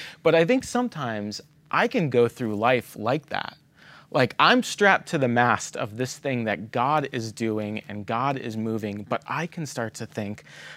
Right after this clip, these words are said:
"Oh no, the reason that there's something in the pantry, the reason that the lights are on, the reason that the mortgage is paid or the rent is paid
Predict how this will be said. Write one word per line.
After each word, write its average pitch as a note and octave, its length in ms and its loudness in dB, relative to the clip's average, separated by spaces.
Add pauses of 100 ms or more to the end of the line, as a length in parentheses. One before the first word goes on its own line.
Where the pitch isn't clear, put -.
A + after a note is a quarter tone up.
(160)
"Oh C3+ 140 2
no, A2+ 280 2
the A#2 160 -6
reason C3+ 400 -2
that A2 140 -8
there's G#2+ 160 -8
something B2+ 360 -8
in G#2+ 100 -8
the G#2 60 -10
pantry, D3 640 -6
the B2 80 -6
reason A2+ 320 0
that G2+ 100 -8
the - 80 -6
lights C3+ 360 2
are C#3 120 0
on, C3 240 0
the G#2+ 100 -4
reason G#2+ 320 -4
that F#2+ 140 -8
the G2+ 80 -10
mortgage B2 360 0
is A#2 140 -8
paid B2 300 0
or G2+ 60 0
the G#2+ 100 -12
rent A#2+ 240 -4
is - 100 -16
paid A#2 240 -4